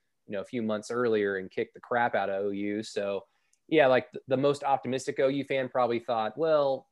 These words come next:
maybe we can get to the playoff with one loss." But, you know, when you lose, you know, your margin for error goes out the window. So, um, but this is probably most definitely the first time since going into two thousand eight where national title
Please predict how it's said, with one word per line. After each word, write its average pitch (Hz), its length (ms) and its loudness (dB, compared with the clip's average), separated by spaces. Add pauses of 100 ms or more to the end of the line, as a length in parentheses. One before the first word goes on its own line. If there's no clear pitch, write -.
maybe 143 500 0
we 131 160 -2
can 123 180 -6
get 120 200 0
to - 80 -16
the 110 80 -6
playoff 110 520 -2
with 107 140 -2
one 101 280 -6
loss." 95 640 -10
But, 104 180 -6 (260)
you 120 80 -8
know, 98 120 -4
when 104 200 -6
you 107 140 -4
lose, 123 760 0 (380)
you 107 60 -14
know, 101 60 -10
your 101 140 -6
margin 117 300 -2
for - 140 -4
error 110 220 2
goes 98 240 -4
out 95 160 -2
the 101 60 -8
window. 95 420 -6
So, 92 400 -8 (460)
um, 95 400 -6
but 113 160 -2
this 147 180 0
is 151 80 -2
probably 170 540 4 (380)
most 131 300 -2
definitely 143 380 2
the 107 180 -6
first 120 260 -6
time 110 320 -4
since 104 320 -10
going 113 260 -2
into 107 160 -4
two 123 140 -4
thousand 101 260 0
eight 117 320 -4 (520)
where 117 140 -2
national 131 400 -2
title 120 580 0